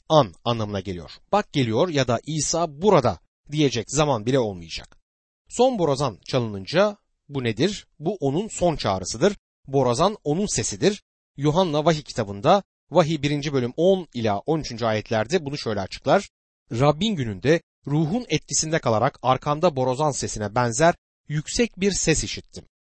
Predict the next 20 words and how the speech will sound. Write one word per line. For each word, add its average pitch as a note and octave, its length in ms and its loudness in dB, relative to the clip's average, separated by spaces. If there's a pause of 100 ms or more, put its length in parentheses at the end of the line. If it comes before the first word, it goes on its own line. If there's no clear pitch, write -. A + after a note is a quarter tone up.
(200)
Ses G#3 360 4
gördüklerini D#3 540 2
kitaba C#3 300 0
yaz B2+ 300 2 (220)
ve C#3 100 2
yedi D3 320 0
kiliseye, G#2+ 540 -4 (100)
yani B2+ 540 0
Efes, C#3+ 520 0
İzmir, C3 520 -4
Bergama, B2 540 0 (300)
Tiyatira, D3+ 600 2 (280)
Sart, - 680 0
Philadelphia D#3+ 720 2 (320)
ve F3 260 4 (160)
Laodikya'ya B2+ 760 0
gönder." C3 640 0 (100)
dedi. G2+ 200 -10 (640)
Bana F3+ 240 4
sesleneni D#3+ 680 -2